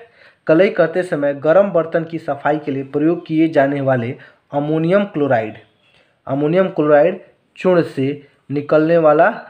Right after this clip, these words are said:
धुआं है। जब इसको कलई करते हैं तो गर्म होता है, और गर्म करने से जो अमोनियम क्लोराइड चूर्ण से निकलने वाला जो धुआं होता है, वह क्या है, ठीक है। तो यह होता है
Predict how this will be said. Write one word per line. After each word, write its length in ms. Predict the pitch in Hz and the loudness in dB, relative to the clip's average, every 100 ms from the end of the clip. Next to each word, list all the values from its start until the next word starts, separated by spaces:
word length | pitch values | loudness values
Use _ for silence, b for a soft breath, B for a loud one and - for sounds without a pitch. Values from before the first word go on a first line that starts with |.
| _ 127 | _ -16
धुआं 420 | 120 127 131 123 | -8 -2 -2 -2
है। 260 | 107 98 _ b b b b b b | -6 -16 _ b b b b b b
जब 180 | 185 196 | 0 0
इसको 260 | 196 - | -6 -8
कलई 320 | 185 170 170 208 | -2 2 2 2
करते 340 | 196 180 185 | 2 0 0
हैं 300 | 170 185 202 B B - | -2 -4 -6 B B -8
तो 80 | 156 | -2
गर्म 320 | 147 165 185 | 2 4 4
होता 260 | 170 165 | 2 2
है, 160 | 175 180 | 2 4
और 220 | 147 147 | 2 0
गर्म 260 | 147 156 170 | 0 -2 -2
करने 340 | 170 160 165 | -2 -2 -4
से 440 | 165 - - 160 143 | -6 -16 -6 -4 -2
जो 140 | 151 | -6
अमोनियम 500 | - 151 151 165 160 | -6 -6 -4 -2 -2
क्लोराइड 520 | - 151 147 151 160 | -2 -2 2 2 0
चूर्ण 260 | - 165 151 | -8 -6 -6
से 160 | 147 | -6
निकलने 380 | 143 135 139 143 | -10 -4 -4 -2
वाला 180 | 151 143 | -2 -4
जो 140 | 135 | -6
धुआं 420 | 127 113 135 170 147 | -10 -10 -6 -2 -2
होता 260 | 120 117 | -4 -4
है, 260 | 123 147 165 B B B - | -4 -6 -10 B B B -6
वह 260 | 131 123 - | -4 -4 -8
क्या 140 | 110 | -10
है, 140 | 107 | -8
ठीक 160 | 123 175 | -4 -2
है। 260 | 226 233 - b b - | -2 -4 -20 b b -4
तो 180 | 156 160 | -4 0
यह 140 | 165 | 2
होता 280 | 180 165 156 | 2 2 2
है 340 | 170 - - | 0 -2 -14